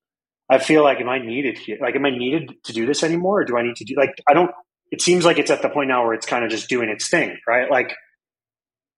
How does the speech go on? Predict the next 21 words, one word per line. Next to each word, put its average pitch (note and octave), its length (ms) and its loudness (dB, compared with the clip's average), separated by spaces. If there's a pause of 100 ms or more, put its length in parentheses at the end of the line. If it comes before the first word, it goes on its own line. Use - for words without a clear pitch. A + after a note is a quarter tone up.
it's - 140 -4
doing F#3 180 6
its - 140 -2
thing. C3 260 2
And, A#2 120 -4
like, A#2+ 260 -2 (200)
I B2+ 100 2
think E3 220 0
if, - 200 2
it's, D3 220 0
like, C#3+ 140 4
one D3 140 4
of C#3+ 40 4
those C#3 140 2
things C3+ 200 -2
I B2 40 0
was A#2+ 120 -4
telling C3 160 0
myself, A#2+ 320 -2
like, B2 120 -2
if A#2+ 100 -6